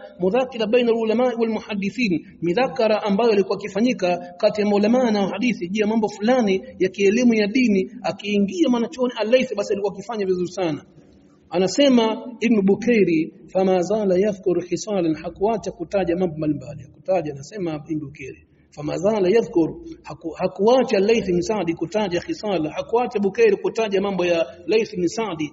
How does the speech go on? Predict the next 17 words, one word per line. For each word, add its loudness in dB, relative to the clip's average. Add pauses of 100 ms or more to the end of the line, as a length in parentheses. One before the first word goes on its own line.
(200)
khisala 0
mbalimbali, 2 (200)
jamila 4
kwa -4
mazuri. 0 (180)
ويعقد -2 (100)
بيدي، 0
na -2
akihesabu -8
kwa -4
m-, -8
kwa -6
mikono -2
yake -2
na -4
vidole -4
vyake, -4